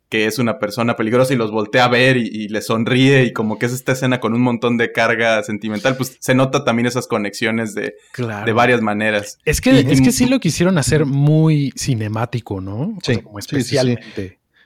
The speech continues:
Speaker 3: Y, y, y lo curioso es que justo era el año de hacer eso, ¿no? En particular.
Speaker 2: Mm.
Speaker 3: O sea,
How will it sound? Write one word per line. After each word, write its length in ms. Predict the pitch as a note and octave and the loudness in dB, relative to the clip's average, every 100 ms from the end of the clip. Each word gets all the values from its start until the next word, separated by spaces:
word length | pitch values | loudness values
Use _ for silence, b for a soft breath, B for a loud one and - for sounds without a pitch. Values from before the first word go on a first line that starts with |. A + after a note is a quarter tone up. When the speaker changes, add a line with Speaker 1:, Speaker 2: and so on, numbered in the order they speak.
| b | b
Speaker 3:
Y, 140 | - D#3+ | -2 0
y, 340 | D#3 F3 E3+ | 2 2 2
y 20 | E3 | 2
lo 120 | D#3+ | 2
curioso 400 | E3+ E3+ G#3 C4 | 4 4 4 2
es 80 | - | 0
que 120 | F#3+ | -2
justo 600 | - F3+ - F#3+ G3 E3 | 2 0 2 4 4 4
era 240 | C#3 D3+ E3+ | 4 6 6
el 160 | C#3+ | 6
año 280 | C#3+ F#3 B2 | 6 6 4
de 100 | A2 | 4
hacer 260 | A2 - A#2+ | 2 2 0
eso, 240 | C#3+ G#2 | 0 0
¿no? 80 | A2 | 0
En 60 | C3+ | 0
particular. 480 | A#2+ A#2 A2+ C3+ B2+ | 0 -2 2 2 2
Speaker 2:
Mm. 260 | B2 A#2 | 0 0
Speaker 3:
O 60 | B2 | 0
sea, 380 | D3 C3+ C3 | 4 6 6